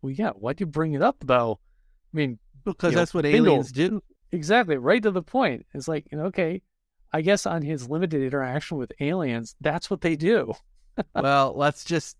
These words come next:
Speaker 2: let's just be glad that Sohei wasn't, didn't ask him if he was gonna probe him.
Speaker 1: No, true, true. <laughs>
Speaker 2: Um, there, there is an interesting line where he asks how you got here, your flying saucer, whatever it
Speaker 1: Yeah.
Speaker 2: was, and,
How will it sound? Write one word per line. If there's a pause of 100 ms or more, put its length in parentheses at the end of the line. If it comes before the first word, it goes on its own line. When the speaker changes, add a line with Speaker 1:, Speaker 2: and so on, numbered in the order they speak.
Speaker 2:
let's
just
be
glad
that
Sohei
wasn't, (320)
didn't
ask
him
if
he
was
gonna
probe
him. (420)
Speaker 1:
No,
true,
true. (120)
<laughs> (1200)
Speaker 2:
Um, (420)
there,
there
is
an
interesting
line
where
he
asks
how
you
got
here,
your
flying
saucer,
whatever
it
Speaker 1:
Yeah.
Speaker 2:
was,
and,